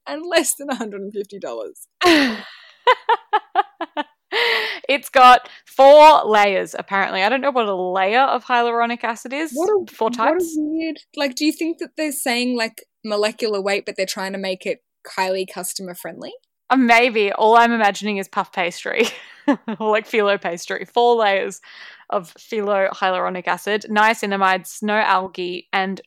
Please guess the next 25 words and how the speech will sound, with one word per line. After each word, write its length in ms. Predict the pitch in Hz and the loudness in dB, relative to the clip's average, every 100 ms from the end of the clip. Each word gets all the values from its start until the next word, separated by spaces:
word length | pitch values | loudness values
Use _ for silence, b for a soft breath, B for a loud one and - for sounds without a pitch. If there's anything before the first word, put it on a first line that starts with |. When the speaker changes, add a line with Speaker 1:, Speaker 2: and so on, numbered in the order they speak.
| - | -14
Speaker 2:
tripeptides. 1160 | - 262 262 - 302 - - 170 - - - - b b b b b - | -6 -6 -6 -12 -14 -12 -6 -4 -4 -10 -16 -20 b b b b b -2
And 160 | 202 | -2
it's 160 | 196 - | -2 -6
gonna 160 | 202 | -6
be 240 | 196 190 185 | -4 -4 -4
fragrance 420 | 196 180 180 - | -4 -6 -6 -10
free 300 | - - 170 _ _ _ - | -8 -8 -12 _ _ _ -14
and 120 | 190 | -12
twenty-eight 400 | - 180 185 - | -8 -8 -8 -10
dollars 420 | - - - - _ - | -10 -10 -12 -18 _ -12
U 120 | 170 | -8
S. 300 | 143 - - - _ _ - | -8 -12 -20 -20 _ _ -16
Speaker 1:
Hmm. 120 | 226 190 b b _ _ _ _ _ _ | -16 -16 b b _ _ _ _ _ _
It's 160 | - - - | -20 -20 -6
Speaker 2:
So 80 | 226 | -2
you're 100 | 220 | 2
Speaker 1:
pretty 120 | 226 | 4
Speaker 2:
right 80 | 208 | 4
about 220 | 190 180 | 2 -2
the 100 | 185 | -4
under 240 | 185 180 | -4 -4
a 60 | 180 | -4
hundred 260 | 190 190 170 | -6 -10 -10
dollar 180 | 170 170 | -8 -6
claim. 360 | 175 165 175 | -8 -8 -10